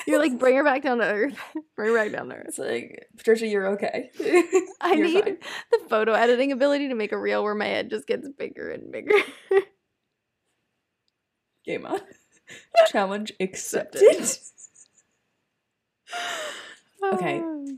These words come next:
Speaker 2: what am I grateful for? Oh my gosh, I'm so grateful that I've gotten a ton of wallpapering done. I am grateful that I found out good news today.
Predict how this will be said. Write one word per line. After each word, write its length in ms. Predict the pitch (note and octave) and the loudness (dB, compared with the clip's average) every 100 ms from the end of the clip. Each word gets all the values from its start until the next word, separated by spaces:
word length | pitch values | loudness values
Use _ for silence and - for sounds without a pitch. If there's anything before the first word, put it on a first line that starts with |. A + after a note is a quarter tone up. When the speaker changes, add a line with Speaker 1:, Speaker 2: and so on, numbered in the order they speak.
| - | -6
Speaker 2:
what 360 | G#3+ G#3 - | -2 0 0
am 120 | A#3 | -2
I 40 | G#3+ | 0
grateful 240 | F#3+ F3 | -2 -4
for? 200 | E3+ - | -6 -6
Oh 60 | - | -2
my 120 | G3 | -2
gosh, 140 | F#3 - | -2 -6
I'm 140 | G3 | -6
so 260 | - G#3 F#3+ | -4 -4 -2
grateful 280 | G3+ G#3 A3 | -2 -2 -2
that 100 | G#3 | -2
I've 80 | G#3 | -2
gotten 200 | F#3 G3 | -6 -8
a 60 | |
ton 500 | F#3+ - - F3 E3 | -10 -14 -10 -6 -4
of 80 | F#3+ | -4
wallpapering 500 | F#3+ D#3+ F#3 F3 F#3 | -2 -2 -4 -6 -6
done. 320 | F#3 F3+ A#3+ E4+ - - _ _ _ _ _ _ _ _ - | -4 -4 -4 -8 -14 -20 _ _ _ _ _ _ _ _ -10
I 720 | A#3 A3+ A3+ A#3 A#3 A#3 A3+ - | -4 -4 -2 -2 -2 -2 -6 -6
am 180 | A#3 G#3 | -4 -4
grateful 1080 | - A3+ B3+ B3 D4 C#4+ C#4 C4+ C4+ C4+ - | -6 -6 -6 -6 -2 0 2 0 -2 -6 -6
that 140 | A#3 | -6
I 40 | G#3+ | -6
found 180 | F#3 E3+ | -6 -8
out 120 | D#3+ | -6
good 100 | D#3+ | -8
news 360 | D3+ D#3+ G3+ A3 | -6 -2 -2 -4
today. 600 | A3+ A#3 A#3 A3+ A#3 | -2 -2 0 -2 -4